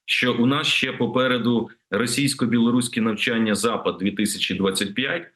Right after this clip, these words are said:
де Росія має намір влаштувати величезну, е, демонстрацію власної сили. Вони зараз накопичують техніку,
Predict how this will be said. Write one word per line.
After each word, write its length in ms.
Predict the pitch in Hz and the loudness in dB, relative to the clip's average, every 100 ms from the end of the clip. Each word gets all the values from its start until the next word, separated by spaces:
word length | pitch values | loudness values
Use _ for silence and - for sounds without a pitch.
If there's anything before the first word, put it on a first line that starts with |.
| _ - - | _ -20 -4
де 280 | - 98 127 | 0 2 2
Росія 460 | 117 110 143 156 123 | 0 0 0 0 0
має 260 | 120 117 | 2 2
намір 380 | 117 117 117 107 | 2 2 2 2
влаштувати 640 | 107 110 - 117 113 107 | 0 0 0 0 0 -2
величезну, 920 | 98 110 113 113 113 95 92 87 85 - | 0 0 2 0 0 0 -2 -2 -2 -2
е, 100 | - | -2
демонстрацію 840 | 107 113 104 - 160 156 135 131 - _ - | 0 0 0 -2 -4 -2 -2 -2 -6 _ -4
власної 480 | 110 120 120 117 107 | -2 0 0 0 2
сили. 300 | - 113 107 | 0 2 2
Вони 220 | 107 117 | 4 4
зараз 340 | 110 107 101 | 2 0 0
накопичують 680 | 104 101 104 113 110 101 98 | -2 -2 0 0 0 0 0
техніку, 680 | 113 104 101 85 90 85 | -2 -2 -2 -2 0 -2